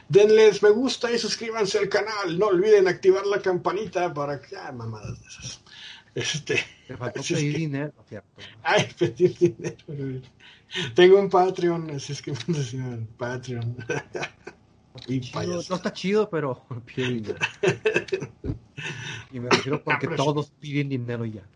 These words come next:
Speaker 2: todos.
Speaker 1: No sé cómo esté la situación, pero
Speaker 2: Oye, Argel, ¿sabes qué? Es una cosa que yo pensaba, eh, estuve pensando ayer, es que realmente ya todo está pidiendo dinero, las páginas,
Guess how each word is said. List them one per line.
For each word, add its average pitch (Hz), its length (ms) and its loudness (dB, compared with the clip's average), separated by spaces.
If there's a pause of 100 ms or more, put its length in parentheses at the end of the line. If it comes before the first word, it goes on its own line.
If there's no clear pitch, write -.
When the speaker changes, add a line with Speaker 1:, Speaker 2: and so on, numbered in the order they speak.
(140)
Speaker 2:
todos. 113 560 -8 (840)
Speaker 1:
No 107 140 -14
sé 123 140 -8
cómo 131 180 -8
esté 131 180 -4
la 135 120 -2
situación, 107 580 -8
pero 120 240 -4
Speaker 2:
Oye, 165 300 0
Argel, 143 300 -8
¿sabes 175 220 -4
qué? 185 120 -12
Es 147 160 -10
una 190 140 -4
cosa 202 260 -10
que 143 200 -6
yo 123 160 -8
pensaba, 147 1000 -12
eh, 113 80 -16 (140)
estuve 113 220 -18
pensando 139 200 -6
ayer, 131 300 -4 (560)
es 117 160 -16
que 151 300 -6
realmente 131 680 -6
ya 117 180 -8
todo 135 340 -6
está 139 180 -14
pidiendo 123 240 -6
dinero, 117 340 -10
las 104 140 -18
páginas, 117 460 -14